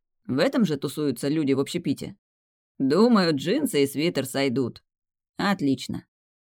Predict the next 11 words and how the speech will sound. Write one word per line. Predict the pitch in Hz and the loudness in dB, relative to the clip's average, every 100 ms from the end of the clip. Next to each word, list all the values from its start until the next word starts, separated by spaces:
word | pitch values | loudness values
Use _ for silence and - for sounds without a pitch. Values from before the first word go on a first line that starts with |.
| _ | _
Даже | - 127 123 208 247 | -8 -2 2 2 4
не | 254 | 2
припомню, | 240 240 226 226 254 220 | 2 0 0 2 2 2
когда | 180 185 202 | 0 0 0
меня | 165 160 156 | 0 0 -2
в | |
последний | - 165 170 156 151 | -2 -4 0 0 0
раз | 147 190 | 0 -2
приглашали | - 160 151 156 175 160 | -4 -4 -4 -4 -2 -2
на | 165 180 | 0 0
ужин. | 156 127 110 | -2 -2 -6